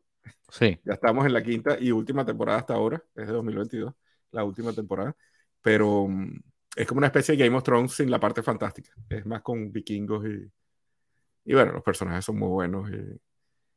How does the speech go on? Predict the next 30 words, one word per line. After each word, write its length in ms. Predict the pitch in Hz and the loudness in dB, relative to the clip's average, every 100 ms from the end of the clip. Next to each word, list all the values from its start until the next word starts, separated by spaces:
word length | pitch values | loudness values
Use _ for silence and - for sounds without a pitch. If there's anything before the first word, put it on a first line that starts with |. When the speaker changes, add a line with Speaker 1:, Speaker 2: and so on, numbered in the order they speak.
| _ - 107 | _ -16 -16
Speaker 2:
y 40 | |
sí, 140 | - - _ | -14 -18 _
pero 220 | - 104 104 | -10 -6 -6
definitivamente 1040 | - 98 98 95 92 92 95 101 101 95 - _ _ _ _ - | -6 -8 -8 -6 -6 -6 -6 -8 -8 -12 -18 _ _ _ _ -12
está 240 | - 110 | 0 4
chévere. 320 | - 107 - - _ | 8 6 4 -8 _
Sí, 200 | - 95 | -6 -6
sí, 360 | - 98 95 - | -4 -4 -4 -4
necesitan 460 | 95 95 - - 107 | -4 -6 -6 -4 0
algo 200 | 107 107 | 2 4
que 80 | 107 | 2
ver 180 | 104 107 | 2 0
así, 160 | - | -2
le-, 480 | 107 113 110 107 104 _ _ _ _ _ _ _ _ | -4 -4 -6 -8 -10 _ _ _ _ _ _ _ _
si 160 | - 98 | -10 -4
les 140 | 95 | 0
gustó 280 | 104 - 101 | 0 0 4
Game 220 | 104 107 | 6 8
of 60 | 110 | 6
Thrones. 420 | 110 120 131 - _ _ _ _ _ _ _ _ | 4 2 -2 -10 _ _ _ _ _ _ _ _
Karina 340 | 110 104 113 | 6 8 8
nunca 200 | 127 123 | 8 8
le 80 | 139 | 8
ha 20 | |
gustado 240 | 135 135 127 | 8 8 8
la 80 | 127 | 8
parte, 580 | 117 - 123 117 107 92 104 _ _ _ _ _ _ _ _ _ - - | 4 4 2 2 0 -4 -10 _ _ _ _ _ _ _ _ _ -20 -8
la 140 | 104 | -4
parte 220 | 104 104 | -2 0
fantástica, 680 | 117 113 107 95 104 123 131 | 0 0 0 -4 -4 -6 -8